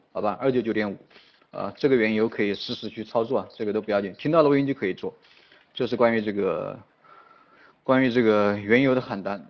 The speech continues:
那么，呃，今天就先给大家讲到这里吧。那如果说想要这个更多的这样一个资讯的话，有，想要更多的这样一个实时的建议，或者有，大家有做这个原油的朋友，大家可以去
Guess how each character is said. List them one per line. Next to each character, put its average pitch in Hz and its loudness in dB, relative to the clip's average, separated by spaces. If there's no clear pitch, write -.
那 123 2
么， 110 4
呃， 117 6
今 170 4
天 190 8
就 180 8
先 175 2
给 170 6
大 147 8
家 151 6
讲 - -6
到 101 -8
这 123 2
里 110 4
吧。 104 -2
那 135 4
如 127 4
果 127 6
说 139 4
想 131 0
要 110 -2
这 110 -4
个 107 -2
更 131 2
多 131 6
的 156 6
这 120 0
样 107 2
一 101 -4
个 104 -2
资 117 -6
讯 156 -4
的 110 -4
话， 95 -6
有， 101 -4
想 117 0
要 117 4
更 135 2
多 127 2
的 143 8
这 131 2
样 117 2
一 110 -4
个 104 -4
实 - -14
时 110 -8
的 104 -2
建 139 0
议， 104 -4
或 120 -4
者 113 4
有， 104 0
大 120 4
家 123 4
有 113 2
做 107 -4
这 104 -6
个 104 -2
原 101 -4
油 107 -8
的 104 -6
朋 98 -12
友， 92 -6
大 117 4
家 113 -4
可 113 -2
以 95 -4
去 101 -8